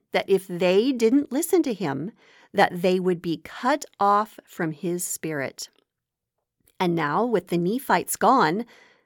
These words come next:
the Lamanites had been cut off from his spirit. They had hardened their hearts against God, and they became lazy and caused mischief and trouble. And their skins became darker in color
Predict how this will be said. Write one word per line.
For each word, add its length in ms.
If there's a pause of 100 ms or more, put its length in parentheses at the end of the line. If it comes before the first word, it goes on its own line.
(120)
the 140
Lamanites 800
had 580
been 200
cut 380
off 460
from 280
his 220
spirit. 600 (800)
They 100
had 180
hardened 640
their 160
hearts 600
against 360
God, 460 (520)
and 140
they 80
became 640
lazy 800 (240)
and 280
caused 480
mischief 720
and 140
trouble. 640 (920)
And 160
their 120
skins 760
became 400
darker 480
in 120
color 580